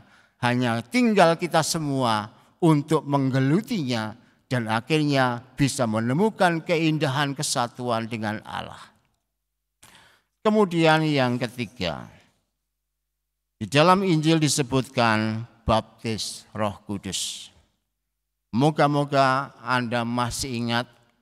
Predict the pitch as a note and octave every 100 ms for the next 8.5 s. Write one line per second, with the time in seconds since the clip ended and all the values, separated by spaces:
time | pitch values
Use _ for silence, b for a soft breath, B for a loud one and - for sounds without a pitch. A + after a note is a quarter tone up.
0 | _ A#2+ C3 E3+ E3 - D3 C3 C3 C3+
1 | B2+ B2 A2+ A2 A#2+ _ _ _ _ B2
2 | B2 B2 A#2+ A2 G2+ F#2 - A#2 A2+ G#2+
3 | G#2 G2 F2 - - F2+ - - - -
4 | _ _ _ _ _ _ _ _ G#2+ G#2+
5 | A2 A2+ A#2+ A2+ G#2 B2+ F3 - _ _
6 | _ _ _ _ _ _ _ _ _ _
7 | _ _ _ _ _ _ _ A2+ A#2+ A#2+
8 | A#2+ - A#2 B2